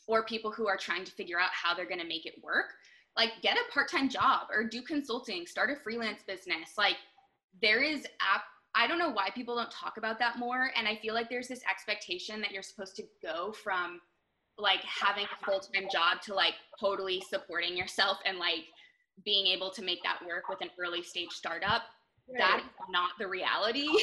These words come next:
Speaker 1: <laughs> for most people. Um, so I always, like, I talk to a lot of women about this stuff, and it's like,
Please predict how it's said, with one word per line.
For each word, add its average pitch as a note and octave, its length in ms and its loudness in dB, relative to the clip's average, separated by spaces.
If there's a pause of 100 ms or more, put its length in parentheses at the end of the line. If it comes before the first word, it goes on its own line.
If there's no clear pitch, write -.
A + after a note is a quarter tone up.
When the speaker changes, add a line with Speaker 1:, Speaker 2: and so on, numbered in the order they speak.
(320)
Speaker 1:
<laughs> - 580 -8
for C#4 140 0
most A#3+ 720 0
people. A3+ 540 -10 (420)
Um, G#3+ 500 6 (300)
so A3+ 360 4 (420)
I A#3+ 80 4
always, C#4+ 340 0
like, G3+ 200 0 (420)
I A3+ 80 -2
talk C4 220 0
to C#4+ 60 -4
a A#3+ 60 0
lot G#3+ 160 2
of G3+ 100 -8
women G3 220 -4
about E3 220 0
this E3+ 160 -8
stuff, D#3 260 -2
and E3+ 80 -8
it's E3+ 220 -12 (100)
like, E3+ 160 -2